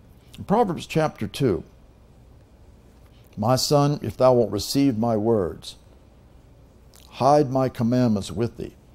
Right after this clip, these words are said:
That means you get the word in and you keep it in you. You don't let the devil take it out of your heart. You keep it. You're carrying it out. You're o-, obviously, you're hiding it. You're keeping it in your heart.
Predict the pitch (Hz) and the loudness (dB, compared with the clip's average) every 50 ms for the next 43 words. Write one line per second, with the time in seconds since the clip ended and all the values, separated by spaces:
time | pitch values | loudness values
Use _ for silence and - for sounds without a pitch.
0 | - - - - 151 160 143 131 104 113 107 98 131 165 - - 156 135 135 147 | -20 -16 -10 -8 -6 -6 -6 -6 -6 -6 -4 -2 -2 -4 -2 -4 -4 -4 -2 -2
1 | 147 143 147 - - 117 120 120 117 117 - - - - 92 117 104 107 98 95 | -2 -2 -4 -6 -6 -4 -4 -4 -4 -6 -6 -6 -6 -4 -4 -4 -4 -4 -4 -4
2 | 85 90 92 117 127 139 135 - 135 139 131 - 120 95 95 135 135 117 123 117 | -4 -4 -6 -4 -4 -4 -4 -2 -2 -4 -2 -2 -4 -2 0 0 0 0 -2 -4
3 | - - 135 127 120 120 101 117 120 127 123 120 104 101 101 90 113 135 147 - | -4 -6 -6 -6 -6 -6 -6 -6 -4 -4 -4 -6 -6 -8 -8 -4 -2 -2 -2 -2
4 | - - - - - - - - - 85 107 104 - - 139 135 - - 151 - | -4 -10 -18 -20 -20 -20 -20 -14 -10 -8 -8 -8 -6 -6 -6 -6 -4 -6 -8 -8
5 | - - - - - - - - - - 98 107 98 - - 131 135 139 135 131 | -10 -14 -20 -20 -20 -20 -20 -20 -16 -12 -10 -10 -10 -8 -6 -4 -4 -2 -4 -6
6 | 127 123 135 131 135 139 151 - - 101 98 98 98 - 127 - - - - - | -6 -6 -6 -6 -4 -6 -6 -6 -6 -6 -6 -6 -6 -6 -6 -8 -8 -12 -16 -10
7 | - - 139 139 127 127 120 - - - 113 123 135 131 - - - - - - | -6 -4 -4 -4 -4 -4 -6 -6 -6 -6 -6 -6 -6 -6 -10 -16 -20 -20 -16 -10
8 | - 110 95 82 - 113 135 143 135 127 135 139 131 - - - 147 147 - - | -8 -8 -8 -6 -4 -2 -2 -2 -2 -4 -6 -8 -8 -10 -8 -6 -6 -6 -6 -8
9 | 123 117 117 110 104 95 92 123 131 139 151 - | -10 -6 -6 -4 -4 -4 -2 0 0 0 -2 -4